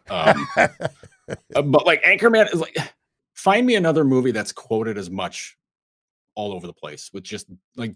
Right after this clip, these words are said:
Speaker 1: dumb stuff. People that don't even realize they're quoting the movie are quoting the movie. You know, like, it's, it's such a ridiculous, over the top,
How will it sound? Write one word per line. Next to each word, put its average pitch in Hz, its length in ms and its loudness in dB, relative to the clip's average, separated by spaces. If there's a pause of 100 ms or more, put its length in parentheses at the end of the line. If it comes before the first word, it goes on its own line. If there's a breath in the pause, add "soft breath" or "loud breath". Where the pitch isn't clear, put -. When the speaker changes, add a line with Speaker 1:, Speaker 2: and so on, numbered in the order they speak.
Speaker 1:
dumb 107 240 -2
stuff. 92 260 -8
People 202 300 4
that 147 160 4
don't 135 180 2
even 113 180 0
realize 104 380 -4
they're 95 80 -12
quoting 104 300 -8
the 90 60 -12
movie 85 200 -12
are 78 80 -16
quoting 85 240 -16
the 76 80 -16
movie. 73 340 -20
You 87 60 -18
know, 123 200 -4
like, 110 220 -4 (840)
it's, 123 340 -4 (800)
it's 123 200 -4
such 135 320 0
a 120 120 -2 (260)
ridiculous, 107 880 -8 (100)
over 95 220 -8
the 90 100 -10
top, 85 440 -6